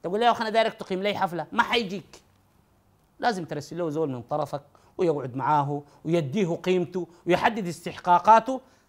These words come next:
ليه؟ لأنه، لأنه شأنه كبير. عشان كده قال: "وابعث في المدائن حاشرين يأتوك بكل سحار".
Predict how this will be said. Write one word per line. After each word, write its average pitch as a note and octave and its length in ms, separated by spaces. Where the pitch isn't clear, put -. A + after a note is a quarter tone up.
ليه؟ G#3+ 320
لأنه، E3 400
لأنه A3 500
شأنه G#3+ 480
كبير. D3+ 440
عشان E3 220
كده G#3 280
قال: G#3+ 180
"وابعث G3+ 500
في - 60
المدائن G3 500
حاشرين G3 520
يأتوك E3 360
بكل G3+ 320
سحار". B2+ 960